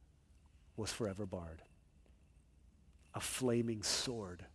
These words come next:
protected the tree of life so that nobody could eat of the tree of life and live forever. Why? This was God's pr-, protection.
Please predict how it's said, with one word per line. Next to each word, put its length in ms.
protected 640
the 80
tree 220
of 120
life 200
so 100
that 140
nobody 480
could 300
eat 220
of 140
the 80
tree 220
of 140
life 300
and 140
live 160
forever. 280
Why? 300
This 160
was 120
God's 280
pr-, 140
protection. 600